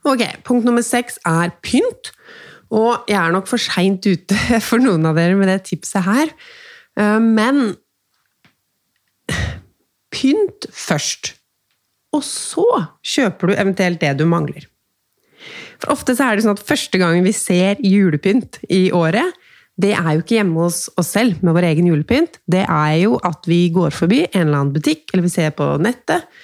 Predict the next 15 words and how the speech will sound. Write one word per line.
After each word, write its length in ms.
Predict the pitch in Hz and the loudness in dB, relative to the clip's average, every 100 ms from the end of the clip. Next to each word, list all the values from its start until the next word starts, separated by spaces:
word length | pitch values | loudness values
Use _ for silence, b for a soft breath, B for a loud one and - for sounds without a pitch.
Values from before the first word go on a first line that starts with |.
| B - | B -6
kanskje 240 | 254 226 196 | -4 0 0
mest 180 | 233 - | -2 -2
fysisk 400 | 185 151 185 190 | -2 0 0 -2
butikk 300 | 220 247 311 | -2 0 2
når 100 | 220 | 2
det 80 | |
gjelder 220 | 202 190 202 | 2 2 0
dette 240 | 196 185 | -2 -2
med 140 | 175 208 | 0 2
julepynt. 480 | 180 156 277 339 B B B B B B B - | 0 0 0 0 B B B B B B B 0
Og 80 | 247 | 2
da 120 | 226 | 2
blir 180 | 214 190 | 2 2
vi 100 | 196 | 2
sånn, 240 | 190 190 | 2 0